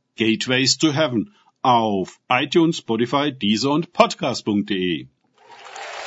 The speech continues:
Mein Name ist Markus Herbert und mein Thema heute ist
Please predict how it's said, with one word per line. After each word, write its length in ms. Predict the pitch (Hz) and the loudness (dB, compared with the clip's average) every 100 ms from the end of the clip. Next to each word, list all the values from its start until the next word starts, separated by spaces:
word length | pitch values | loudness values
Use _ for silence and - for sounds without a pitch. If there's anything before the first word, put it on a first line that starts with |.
| - - - - - - - - - - - - - 160 - - - - - - - - - - _ | -12 -12 -12 -10 -10 -10 -10 -10 -10 -10 -12 -12 -12 -12 -12 -12 -12 -12 -12 -14 -18 -20 -20 -20 _
Mein 320 | 110 123 139 | 2 4 6
Name 220 | 147 135 | 4 4
ist 160 | 123 - | 0 0
Markus 520 | 120 117 123 131 120 | 0 0 0 -2 -2
Herbert 300 | 123 113 156 | -2 -4 -4
und 120 | 160 127 | -6 -4
mein 160 | 113 | -6
Thema 480 | - 110 110 120 - | -4 -2 -2 -2 -4
heute 320 | 95 101 110 | -4 -4 -4
ist 360 | 120 175 - | 0 0 -2